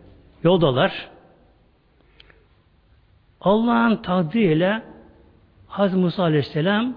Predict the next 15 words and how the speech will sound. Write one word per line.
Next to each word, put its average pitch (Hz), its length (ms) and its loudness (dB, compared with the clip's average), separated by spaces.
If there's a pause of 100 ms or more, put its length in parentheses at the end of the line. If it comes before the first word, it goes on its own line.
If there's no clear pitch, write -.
(460)
yolu 196 340 0
şaşırdı 160 600 -2
şimdi. 113 320 -8 (1400)
O 175 80 2
zaman 214 280 2
tabi 196 460 0 (140)
asfalt 220 440 -4
yok. - 340 -2 (1120)
Yolda 175 200 2
tabela 202 320 2
yok. - 360 0 (180)
Yolu 185 180 2
gösteren. 147 460 2 (1300)
Çölde 208 320 2
gidiyorlar. 139 540 0